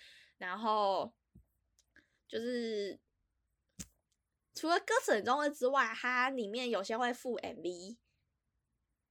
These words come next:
呃，对，我都买豪华盘，对。<laughs> 那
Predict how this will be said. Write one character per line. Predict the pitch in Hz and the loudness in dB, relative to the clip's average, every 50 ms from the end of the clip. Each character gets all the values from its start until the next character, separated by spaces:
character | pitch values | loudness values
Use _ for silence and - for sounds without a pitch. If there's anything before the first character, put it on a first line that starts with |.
| _ _ _ - | _ _ _ -4
呃， | 247 247 | -4 0
对， | 240 415 427 339 254 | 2 4 8 12 12
我 | 269 262 262 | 12 12 12
都 | 370 415 | 10 10
买 | 440 359 226 | 10 10 10
豪 | 233 240 214 | 10 8 4
华 | 233 254 233 - | 6 6 6 6
盘， | - 262 185 185 | 6 4 0 0
对。 | 226 - 302 262 233 - - - - - - - - _ _ _ | 4 10 10 12 12 10 6 2 -12 -14 -16 -18 -20 _ _ _
<laughs> | - - - - - 571 403 - - 571 539 - - - 698 640 - - - - - - - | -4 -2 4 8 10 10 10 10 10 8 8 8 6 0 -4 -4 -4 -4 -8 -10 -6 0 4
那 | 392 | 4